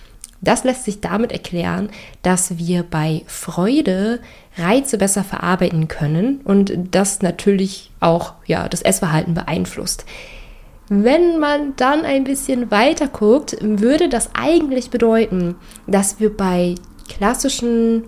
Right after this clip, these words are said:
unangenehmen Emotionen wie Traurigkeit weniger essen würden. Aber vielleicht kennst du das von dir, dass du, wenn du traurig bist, eigentlich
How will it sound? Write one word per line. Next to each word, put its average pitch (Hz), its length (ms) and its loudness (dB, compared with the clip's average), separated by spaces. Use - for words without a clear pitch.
unangenehmen 208 720 4
Emotionen 208 720 -2
wie 190 80 -2
Traurigkeit 190 760 -2
weniger 196 760 6
essen 185 320 0
würden. 170 420 -6
Aber 208 960 4
vielleicht 247 440 4
kennst 233 280 -4
du 214 40 -10
das - 320 0
von 175 320 -4
dir, 220 560 2
dass 175 440 -4
du, 196 280 -2
wenn 175 140 -2
du 156 120 -8
traurig 262 400 0
bist, 185 280 -4
eigentlich 196 540 0